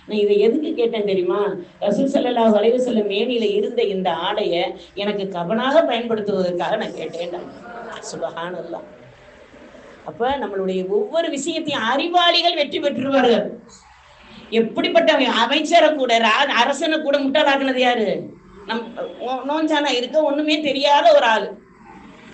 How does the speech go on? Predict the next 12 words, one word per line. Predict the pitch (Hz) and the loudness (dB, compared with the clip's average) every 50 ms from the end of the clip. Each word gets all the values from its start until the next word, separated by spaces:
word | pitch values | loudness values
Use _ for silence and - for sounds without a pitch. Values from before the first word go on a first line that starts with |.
| - - - - - - - - - - - | -20 -20 -20 -20 -20 -20 -20 -20 -20 -12 -12
அப்ப | - 269 - 226 | -10 -6 -4 -4
நம்ம | 208 190 196 226 262 302 320 285 233 | -4 -2 -4 -4 -2 -2 -2 -2 -2
அல்லாஹு | 233 262 302 330 392 339 | -2 0 0 0 0 0
தாலாட்ட | - 302 277 269 240 233 226 226 | 0 2 2 2 2 0 -2 -4
கொடுத்திருக்கிற | 262 277 - - 330 311 302 - 269 - 208 | -4 -6 -6 -6 -6 -6 -4 -4 -4 -4 -2
அறிவை | 202 208 233 262 320 349 349 349 - | -2 -2 -2 -2 0 -2 -2 -4 -4
கொண்டு, | - 269 247 233 220 196 - - - - - - - - - - - - - - - - - - - - - | -4 -4 -4 -4 -4 -4 -6 -6 -12 -16 -20 -20 -20 -20 -20 -20 -20 -20 -20 -20 -20 -20 -20 -20 -20 -12 -8
நம்மளுக்கு | - 226 262 277 277 254 262 262 | -6 -4 -2 -2 -2 -2 0 0
கொடுத்திருக்கிற | 277 277 320 302 330 - 277 269 302 262 | 2 2 2 0 -2 -2 0 0 0 0
அருள்மறை | 247 240 262 285 320 330 320 311 285 277 277 | 2 0 0 -2 -2 -2 0 0 0 0 0
திருமறையை | - - 285 311 311 320 294 277 269 262 254 254 | -2 -2 0 0 0 2 4 4 4 2 2 -2
கொண்டு, | 247 233 233 214 202 196 - - | -4 -4 -2 -2 -2 -4 -4 -8